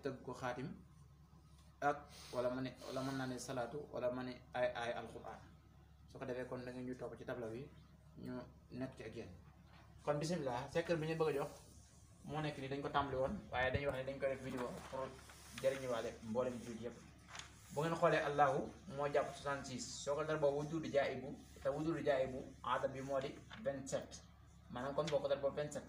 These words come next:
dafa lay jox mille sept cent quatre-vingt-deux. Ba léegi itam, euh, kii bi ñuy wax instrument milliard fidda bi ñu bind, boo ko déchiffré, dafa lay jox mille sept cent quatre-vingt-deux. Te ku ne xam na ne mille sept cent quatre-vingt-deux,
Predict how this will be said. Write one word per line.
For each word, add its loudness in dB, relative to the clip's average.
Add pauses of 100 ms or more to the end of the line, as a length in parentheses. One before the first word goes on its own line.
dafa -4
lay 2
jox 2 (400)
mille -2
sept -2
cent 0
quatre-vingt-deux. -4 (720)
Ba 8
léegi 10
itam, 4 (600)
euh, 10 (100)
kii 0
bi 2
ñuy 2
wax 6 (220)
instrument 0
milliard 4
fidda 0 (180)
bi -2
ñu 0
bind, 0 (160)
boo 8
ko 0
déchiffré, 2 (420)
dafa 0
lay 6
jox 0
mille 2
sept -4
cent -2
quatre-vingt-deux. -4 (460)
Te 0
ku 2
ne 6
xam 2
na 4
ne 2
mille 0
sept -2
cent -4
quatre-vingt-deux, -2